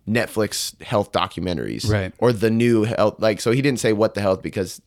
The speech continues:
Speaker 1: he's a pretty big name. He doesn't need people coming after him, but, um, this is what he posted.
Speaker 2: So he says, "In all seriousness, most documentaries take the exact opposite philosophical position as myself and Precision Nutrition. In other words, they're not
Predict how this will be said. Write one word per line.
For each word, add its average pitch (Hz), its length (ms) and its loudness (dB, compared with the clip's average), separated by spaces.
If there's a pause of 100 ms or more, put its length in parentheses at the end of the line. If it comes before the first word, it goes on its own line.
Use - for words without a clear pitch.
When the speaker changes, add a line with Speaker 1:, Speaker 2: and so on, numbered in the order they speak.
(140)
Speaker 1:
he's 101 420 -2
a 78 60 0
pretty - 200 -2
big 82 220 -2
name. 80 220 -2
He 101 80 -2
doesn't 87 140 -4
need 71 160 -4
people 87 180 -8
coming 87 240 -8
after 90 240 -6
him, 71 140 -8
but, 73 240 -4 (420)
um, 80 360 -4
this 110 200 0
is 98 80 -4
what 87 160 0
he 101 120 -6
posted. - 480 -4 (340)
Speaker 2:
So 101 400 -2
he 131 140 2
says, 107 440 0
"In 110 120 4
all 156 160 4
seriousness, 104 760 2 (180)
most 107 420 2
documentaries 101 680 0 (120)
take - 220 -2
the - 80 -2
exact 113 500 -2
opposite - 600 -2
philosophical 123 680 -2
position 110 580 2
as 107 200 0
myself 104 500 0
and 107 220 0
Precision 127 460 2
Nutrition. - 540 -4 (520)
In 110 120 2
other 131 160 4
words, 104 360 0
they're 104 280 0
not 98 540 0